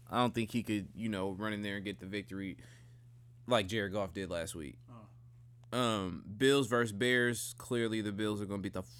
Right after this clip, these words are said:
Speaker 1: fuck out of the Bears.
Speaker 2: Ooh, I
Speaker 1: Com-
Speaker 2: need, uh, I need Justin Fields to get some points, though. It's fantasy football championship, and he's one of my quarterbacks.
Speaker 1: Oh, yeah.
Speaker 2: It's a two-quarterback league, though.
Speaker 1: Man, yeah. Shout out to
Speaker 2: I got
Speaker 1: Debo
Speaker 2: both
Speaker 1: for
Speaker 2: of
Speaker 1: being
Speaker 2: them.
Speaker 1: hurt when I need him most, but I do want him to get healthy. He's one of my favorite players.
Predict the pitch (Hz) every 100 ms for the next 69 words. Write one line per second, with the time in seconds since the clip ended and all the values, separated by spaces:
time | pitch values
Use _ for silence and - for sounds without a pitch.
0 | - 190 165 - - - - - - -
1 | - 123 117 113 120 120 117 113 - -
2 | - - 151 139 127 156 143 135 123 107
3 | - - - - - - - - - -
4 | 139 147 123 135 127 120 113 147 139 120
5 | 117 117 - 151 139 123 117 110 - -
6 | - - 143 127 123 120 139 123 117 120
7 | 135 120 117 117 117 110 120 120 117 110
8 | 110 131 123 113 110 107 - 90 95 90
9 | 82 62 - - 127 127 120 113 113 117
10 | 117 107 107 107 120 - 113 110 92 95
11 | 113 98 85 131 127 113 123 120 117 110
12 | 117 120 123 120 104 104 107 110 104 110
13 | 107 101 - 104 104 95 - 120 123 110
14 | 104 98 98 107 95 98 104 101 92 87
15 | 87 82 - 80 -